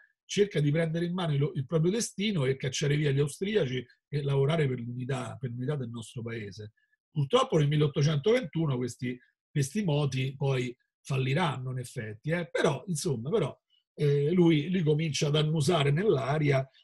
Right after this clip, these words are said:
che qualcosa si può muovere, che quindi quella situazione che lui critica, no, aspramente a partire dal Seicento possa, possa cambiare.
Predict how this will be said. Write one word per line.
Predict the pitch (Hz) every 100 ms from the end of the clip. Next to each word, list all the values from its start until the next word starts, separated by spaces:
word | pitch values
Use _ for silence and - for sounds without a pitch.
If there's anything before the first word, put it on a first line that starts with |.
| _
che | - 139
qualcosa | 185 180 151 135 131
si | 156
può | 240
muovere, | 226 160 160 131 131
che | 160
quindi | 190 147
quella | 139 143
situazione | 156 147 139 - 185 139 120 110 _ _ _ _
che | - 147
lui | 175 160
critica, | 156 202 165 135 123
no, | 139 156
aspramente | 123 - 151 160 160 123 107 113 110
a | -
partire | - 131 170 156
dal | 151
Seicento | 139 302 139 139 135 123 110 _ _ _
possa, | 139 135 - 127 120
possa | 143 - 113
cambiare. | 120 117 107 -